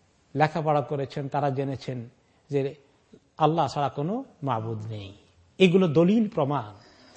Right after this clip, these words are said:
এই জন্য আল্লাহ তাআলা আহলু এলেমকে এখানে তিন নম্বর সাক্ষী বানিয়েছেন যে আল্লাহ তাআলা যে এক আল্লাহ, তার সাক্ষী ওলামারাও। ইমাম ইবনে কাসির রহমতুল্লাহ আলাইহি এখানে বলেন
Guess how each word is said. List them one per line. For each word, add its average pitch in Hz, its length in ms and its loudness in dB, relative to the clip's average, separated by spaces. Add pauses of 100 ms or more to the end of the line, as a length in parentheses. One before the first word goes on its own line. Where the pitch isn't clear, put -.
(180)
এই 170 120 6
জন্য 226 220 4
আল্লাহ 185 260 4
তাআলা 151 200 2
আহলু 131 260 0
এলেমকে 226 440 2 (440)
এখানে 147 440 2 (300)
তিন 175 160 4
নম্বর 170 440 2 (240)
সাক্ষী - 400 -2
বানিয়েছেন 143 580 -2 (240)
যে 135 120 2
আল্লাহ 147 300 2
তাআলা 143 300 2
যে 143 240 2 (440)
এক 226 280 6
আল্লাহ, 170 420 8 (240)
তার 156 120 8
সাক্ষী - 420 -2
ওলামারাও। 139 680 2 (1500)
ইমাম 165 340 6 (280)
ইবনে 156 200 2
কাসির 170 380 4
রহমতুল্লাহ 151 460 6
আলাইহি 143 300 4 (260)
এখানে 143 300 0
বলেন 139 360 6